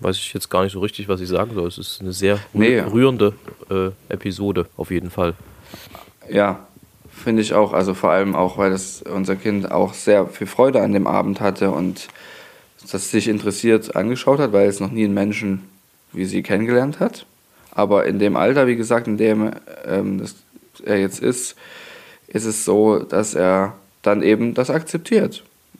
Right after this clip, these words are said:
Speaker 2: Es gibt solche Menschen, es gibt solche Menschen, es gibt welche, die reden nicht viel, schauen nur zu, bewegen sich wenig, sind eben älter und hat auch sehr viel beobachtet, aber ich hatte die ganze Zeit den Eindruck, dass er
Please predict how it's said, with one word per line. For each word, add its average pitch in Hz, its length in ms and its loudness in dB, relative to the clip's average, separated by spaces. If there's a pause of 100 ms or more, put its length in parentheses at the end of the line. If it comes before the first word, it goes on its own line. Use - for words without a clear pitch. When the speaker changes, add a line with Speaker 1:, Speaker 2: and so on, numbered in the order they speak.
Speaker 2:
Es 131 100 -12
gibt 120 220 -2
solche 127 320 2
Menschen, 131 320 -6
es 127 100 -12
gibt 107 160 -6
solche 117 300 0
Menschen, 110 340 -6
es 135 140 -10
gibt 127 140 -10
welche, 107 200 0
die - 60 -2
reden 107 320 0
nicht 104 160 -6
viel, 104 340 -2 (720)
schauen 107 300 0
nur 98 180 0
zu, 113 420 -2 (120)
bewegen 101 300 0
sich 95 220 -8
wenig, 101 440 -2 (120)
sind - 240 -6
eben - 160 -6
älter 98 420 -2 (1080)
und 90 480 -2 (520)
hat 98 200 -2
auch 90 140 -2
sehr 101 260 2 (240)
viel 127 220 4
beobachtet, 117 840 0
aber 90 400 2 (1000)
ich - 160 -8
hatte 104 180 0
die 101 100 -4
ganze 110 280 0
Zeit 110 180 2
den 104 100 0
Eindruck, 104 440 -2
dass 98 320 -4
er 95 360 -2